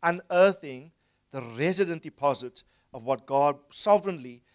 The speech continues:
has placed within every son. So Paul couches it in terms like this. We proclaim him,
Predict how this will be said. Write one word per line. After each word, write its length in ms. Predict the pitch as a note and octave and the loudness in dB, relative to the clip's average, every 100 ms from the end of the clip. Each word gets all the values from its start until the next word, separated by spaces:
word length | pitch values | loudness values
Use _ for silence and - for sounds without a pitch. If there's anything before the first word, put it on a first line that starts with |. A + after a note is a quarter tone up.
| _ | _
has 200 | B2+ - | -14 -12
placed 440 | - D#3 D3+ D3+ A#2 | -6 -4 -2 -6 -10
within 320 | B2+ B2+ B2 | -10 -10 -8
every 340 | B2+ C#3+ C3+ | -6 -6 -8
son. 280 | A#2 - A2+ A2+ _ _ _ _ | -8 -8 -10 _ _ _ _ _
So 140 | - | -18
Paul 240 | E3 G3+ G#3 | -2 0 2
couches 420 | G3+ F#3 F#3 E3+ | 2 2 0 -10
it 80 | D#3 | -10
in 140 | C#3+ | -8
terms 280 | E3+ E3 C#3 | -2 -2 -2
like 200 | C#3+ B2+ | -4 -4
this. 260 | D#3 D3 - _ _ - | -6 -6 -8 _ _ -18
We 80 | |
proclaim 500 | D3+ F3 - G#3 B3+ | -8 -8 -2 0 0
him, 240 | G#3 E3+ | 0 -6